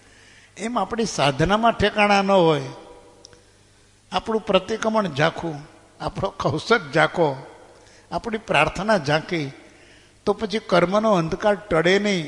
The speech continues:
એમાં નવાઈની શું વાત છે? એવી જોરદાર પોતાની પ્રાર્થના હોય,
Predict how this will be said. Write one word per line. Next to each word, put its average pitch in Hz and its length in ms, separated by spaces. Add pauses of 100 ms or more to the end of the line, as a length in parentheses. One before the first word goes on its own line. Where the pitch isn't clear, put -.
(100)
એમાં 190 260
નવાઈની 175 500
શું 233 200
વાત 113 280
છે? - 140 (2250)
એવી 156 340
જોરદાર 127 500
પોતાની 127 500
પ્રાર્થના 117 540
હોય, 107 260